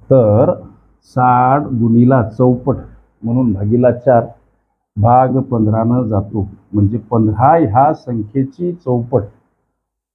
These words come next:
ही साठ संख्या, अर्थात तीनशे साठची एक छेद सहा पट ही संख्या, तीच ही संख्या. तीनशे साठची एक छेद सहा पट म्हणजे साठ, ही पंधराची चौपट.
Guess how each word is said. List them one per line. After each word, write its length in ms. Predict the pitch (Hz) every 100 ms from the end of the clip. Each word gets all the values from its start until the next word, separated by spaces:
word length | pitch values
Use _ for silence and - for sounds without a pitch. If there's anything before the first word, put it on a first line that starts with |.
| _ _ _ _ _ _ _ _ 131
ही 100 | 120
साठ 300 | 113 95 -
संख्या, 400 | 95 87 - 90 -
अर्थात 440 | 104 - 147 151 -
तीनशे 460 | 123 120 107 143
साठची 540 | 110 - 92 - - 127 117
एक 80 | 107 -
छेद 280 | 139 117 101
सहा 260 | - 107 107
पट 160 | 107 107 - -
ही 80 |
संख्या, 400 | 113 101 92 98
तीच 1080 | 151 - _ _ _ _ _ _ - 196 -
ही 60 | 156
संख्या. 440 | - 113 104 92 - _ _ _ _ _ _ _ _ _ _ _ _ -
तीनशे 340 | 110 104 139
साठची 480 | 147 117 90 - 143 - 110
एक 100 | 107 -
छेद 160 | 147 - _ -
सहा 200 | - 120
पट 260 | 170 165
म्हणजे 340 | 127 107 113 143
साठ, 300 | - 82 76 - _ _ _ _ _ _ _ _ _ _ 127
ही 140 | 123 - - -
पंधराची 460 | 104 98 104 - 117
चौपट. 420 | - 90 -